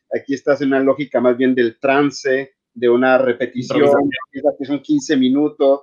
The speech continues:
Speaker 1: y muchísima fioritura, este, hay una declamación, son textos sagrados, pero también es un poco la sacralización a través de la poesía, son puros textos poéticos, y también eso se hace muy bonito, esta idea de cómo la poesía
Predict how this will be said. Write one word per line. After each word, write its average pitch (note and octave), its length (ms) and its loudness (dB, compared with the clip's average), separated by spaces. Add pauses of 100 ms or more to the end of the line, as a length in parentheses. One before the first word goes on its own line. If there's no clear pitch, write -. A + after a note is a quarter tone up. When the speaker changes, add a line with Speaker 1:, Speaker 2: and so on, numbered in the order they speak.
(380)
Speaker 1:
y C3 600 0
muchísima C#3 560 -2
fioritura, C#3 680 0 (560)
este, C3+ 420 0
hay C3+ 160 2
una D3+ 120 2
declamación, C#3+ 800 0
son C3 280 -6
textos D3 460 -8
sagrados, C#3 720 0
pero A#2 240 -8
también C3 400 -8 (280)
es C#3 300 -4
un C#3+ 120 -10
poco D3 400 2
la A#2+ 340 2
sacralización B2 600 -2
a - 20 -6
través C3 180 2
de D3+ 80 2
la B2+ 160 0
poesía, A#2 460 -2
son C3 180 -8
puros D3 260 -6
textos - 440 -12
poéticos, C#3+ 560 -4 (240)
y D#3 120 0
también E3 260 4
eso F3 80 0
se E3 100 2
hace D#3 160 0
muy D#3 580 2
bonito, D3+ 480 0
esta C3 200 -8
idea C#3+ 280 4
de B2+ 300 0
cómo D#3+ 260 -2
la C#3+ 220 0
poesía D3+ 600 -2